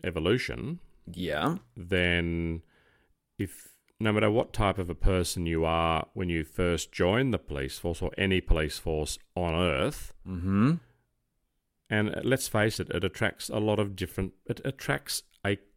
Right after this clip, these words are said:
Speaker 1: cross-section of the community, and that is
Speaker 2: Yes.
Speaker 1: the, that is the, that is the purpose. That's what we as the public want. We want a diverse group of people that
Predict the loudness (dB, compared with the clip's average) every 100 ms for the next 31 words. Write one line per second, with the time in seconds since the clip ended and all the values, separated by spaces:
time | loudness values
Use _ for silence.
0 | _ -4 -2 0 -2 -2 -4 -4 -4 -2
1 | 0 -2 -4 -2 0 0 0 -4 -4 -4
2 | 0 2 2 2 0 2 4 4 4 4
3 | 2 2 4 4 2 -4 -16 -20 -20 _
4 | _ _ _ 0 2 0 -2 4 8 8
5 | 6 2 0 -2 -8 -14 _ _ -2 2
6 | 4 2 6 8 8 8 4 2 0 4
7 | 6 6 0 -2 -8 -4 -2 -4 -6 -2
8 | 0 2 2 2 0 2 0 -2 -2 2
9 | 4 4 2 -2 -8 -16 -20 _ _ _
10 | _ _ _ _ _ -14 0 4 4 4
11 | 2 4 4 2 -2 -2